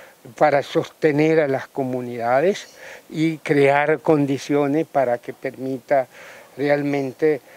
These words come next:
restablecerse en otra área, en esa área más segura, pues,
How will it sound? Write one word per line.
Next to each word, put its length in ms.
restablecerse 1200
en 140
otra 420
área, 260
en 680
esa 260
área 200
más 240
segura, 580
pues, 320